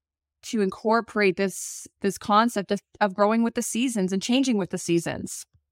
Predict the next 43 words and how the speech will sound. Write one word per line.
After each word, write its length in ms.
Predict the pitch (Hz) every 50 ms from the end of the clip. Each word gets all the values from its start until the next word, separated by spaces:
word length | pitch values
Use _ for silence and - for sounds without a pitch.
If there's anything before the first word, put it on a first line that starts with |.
| _ _ _ _ _ _ _ _ _ 208
Getting 320 | - 247 269 269 311 330 -
sober 560 | - - - 220 214 220 208 226 233 226 226
can 220 | - - 214 208
have 340 | 208 - 214 202 202 190 190
a 60 | 190
significant 880 | - - - 185 170 185 185 190 196 202 - - 202 - - 233 202 -
impact 460 | 185 185 185 - - 208 208 - -
on 120 | 214 208 208
your 140 | 214 214 208
life, 340 | 208 214 220 226 240 - _ _ _ _ _ _
especially 560 | - 190 - - - 208 208 208 - - 240 226
when 160 | 208 214 208
it 100 | 180 -
comes 340 | - - 190 190 190 190 -
to 100 | 208 185
how 460 | - - 202 190 190 185 185 185 180 -
you 180 | 185 185 185
experience 800 | 175 165 - - - - _ 202 190 190 185 180 185 180 170 -
different 440 | - - 180 165 - - 175 156 -
seasons. 640 | - - 175 170 165 - 147 147 143 170 175 - - _ _ _ _ _
So 140 | - 214
while 140 | 190 196 196 196
the 100 | 202 190
transition 680 | - - 226 220 220 220 - 240 247 233 - 262 247
from 200 | - - 214 202
one 180 | 202 208 202 214
season 300 | - 208 196 190 185 180
to 140 | - 196 185
another 400 | 180 190 208 214 220 208 214 190
can 160 | - 208 190
be 120 | 185 175
challenging 520 | - - - 202 196 202 196 190 202 175 170
for 120 | 180 - - 196
anyone, 480 | 208 214 208 196 185 175 175 175 185 - _ _ _ _ _ _
it 140 | - 220 -
can 140 | - 226 202
be 140 | 196 202 190
especially 800 | 185 - - - - - _ - 220 220 220 - - 226 214 208
difficult 520 | - 196 185 - - 196 - 220 220 -
for 140 | - - -
individuals 600 | - 196 180 190 185 180 185 175 190 180 180 170
in 120 | 185 175
recovery. 640 | 170 160 - - - 170 165 165 165 151 - - 175